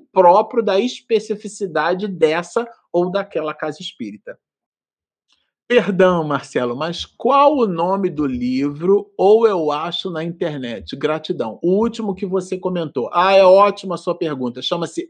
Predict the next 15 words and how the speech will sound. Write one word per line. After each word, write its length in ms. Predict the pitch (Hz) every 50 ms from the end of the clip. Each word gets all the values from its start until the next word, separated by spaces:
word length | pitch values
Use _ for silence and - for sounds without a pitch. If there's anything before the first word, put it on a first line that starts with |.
| _ _ -
Orientação 1400 | 214 233 262 285 294 294 285 262 226 208 202 214 226 220 220 214 185 160 - - - 170 165 165 175 190 202 196 - _ _ _ _ _
ao 220 | - 165 180 185 175
Centro 680 | - - - - 175 180 185 180 185 196 190 185 - -
Espírita. 1200 | - 175 175 175 - - - _ - 196 196 190 180 156 147 131 139 _ - 135 127 120 110 - _ _ _ _ _ _ _
Se 140 | - -
você 440 | 185 196 233 226 196 226 - 262 285
digitar, 640 | 262 254 247 226 226 226 220 226 - 165 156 151 151
Thaís, 460 | - 147 135 131 123 127 123 - - - _ _ -
orientação 1500 | 185 196 226 262 285 294 302 294 269 254 240 240 240 240 226 226 202 151 - - - - 180 190 208 220 233 240 - -
ao 220 | 175 180 170 170
Centro 560 | 170 - - - 185 196 226 233 220 233 233
Espírita, 840 | 226 196 - - - _ - 170 165 156 143 127 113 107 - 107 95 76 82 - _ _ _ _ _ _ _ _
espaço, 1000 | - 208 196 - - - _ - 175 160 151 147 - - - - - 123 - - _ _ _ _
feb, 800 | _ - - - - 190 180 170 165 139 123 110 113 107 104 - _ _ _ _ _ _
espaço, 800 | 220 214 208 - - _ - 165 143 139 131 - - - 131 -